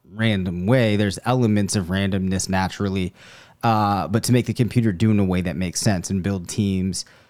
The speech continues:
the way that a real person, a real fantasy manager might go about doing that.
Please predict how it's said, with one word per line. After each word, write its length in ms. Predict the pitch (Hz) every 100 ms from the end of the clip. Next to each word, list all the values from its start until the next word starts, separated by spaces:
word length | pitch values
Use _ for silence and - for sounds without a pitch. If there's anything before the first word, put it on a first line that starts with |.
| _ _ -
the 140 | 104
way 260 | 98 104 101
that 320 | 95 98 -
a 160 | 104
real 760 | 101 92 104 110 107 101 95 90
person, 800 | - - 113 104 - 87 82 85 _ _ _ _ _ _ _ -
a 120 | 98
real 320 | 95 110 107
fantasy 580 | - - 110 104 95 104
manager 680 | 101 107 110 92 90 85 - _ _ _ _ _
might 360 | - 110 101 101
go 220 | 117 104
about 320 | 92 92 85
doing 260 | 117 101 82
that. 260 | 71 50